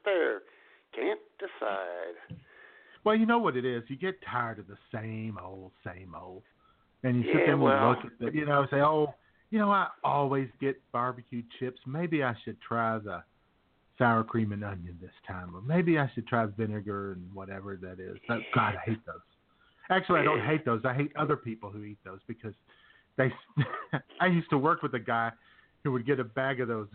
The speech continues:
Speaker 2: vinegar and whatever chips, vinegar and onion, whatever. I don't remember what it was.
Speaker 1: Salt and vinegar. Oh, yeah.
Speaker 2: Salt and vinegar. Yeah, he'd get a bag of those every, every night. We were working the, the overnight shift, third shift. And he'd come into my area about three thirty A M, and he'd have a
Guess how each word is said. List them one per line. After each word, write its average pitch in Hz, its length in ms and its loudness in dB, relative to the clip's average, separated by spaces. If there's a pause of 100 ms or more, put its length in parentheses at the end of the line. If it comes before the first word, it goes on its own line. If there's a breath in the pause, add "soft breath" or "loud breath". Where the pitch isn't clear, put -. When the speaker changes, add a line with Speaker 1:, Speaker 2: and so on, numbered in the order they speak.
Speaker 2:
vinegar 131 520 -2
and 113 140 -6
whatever 131 360 -4
chips, 139 320 -4 (100)
vinegar 123 340 -4
and 123 80 -4
onion, 135 240 -6
whatever. 147 200 2
I 123 60 4
don't 110 180 -2
remember 98 240 -10
what 98 140 -12
it - 80 -18
was. 101 240 -12
Speaker 1:
Salt 196 220 8
and 131 100 -6
vinegar. 175 400 0 (180)
Oh, 131 220 -2 (120)
yeah. 110 280 -2
Speaker 2:
Salt 175 200 2
and 160 80 -10
vinegar. 143 480 -6
Yeah, 160 200 -2
he'd 156 180 -4
get 156 100 0
a 135 40 -2
bag 131 300 -4
of 113 80 -8
those 120 280 -2
every, 113 380 -6 (560)
every 139 260 4
night. 123 220 2
We 139 100 4
were 139 60 2
working 131 320 0
the, 107 240 -4
the 110 80 -6
overnight 110 480 -4 (160)
shift, 107 220 -8 (240)
third 117 280 -2
shift. 113 300 -6
And - 100 -14 (640)
he'd 120 160 -4
come 127 200 4
into 117 180 4
my 117 260 2
area 117 220 4
about 107 240 -6 (140)
three 127 180 4
thirty 120 360 2
A 117 240 2
M, 117 100 0
and 113 100 -2
he'd 117 80 -2
have 110 100 -4
a 98 60 -12